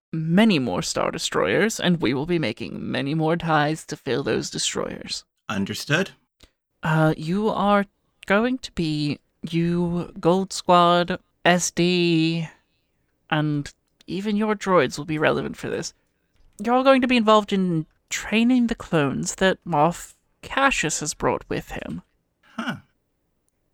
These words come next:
Speaker 2: Everything comes full circle, I guess.
Speaker 1: Yes, mm, quite. So, please don't screw this up. And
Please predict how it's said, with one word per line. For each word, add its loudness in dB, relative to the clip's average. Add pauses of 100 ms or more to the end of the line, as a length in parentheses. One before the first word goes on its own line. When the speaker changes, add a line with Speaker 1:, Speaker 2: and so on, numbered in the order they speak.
(280)
Speaker 2:
Everything -4
comes -4
full -4
circle, -6
I 0
guess. -6 (300)
Speaker 1:
Yes, 2 (260)
mm, -8
quite. -4 (240)
So, 2 (1120)
please -4
don't -6
screw -6
this -4
up. -2 (1000)
And 2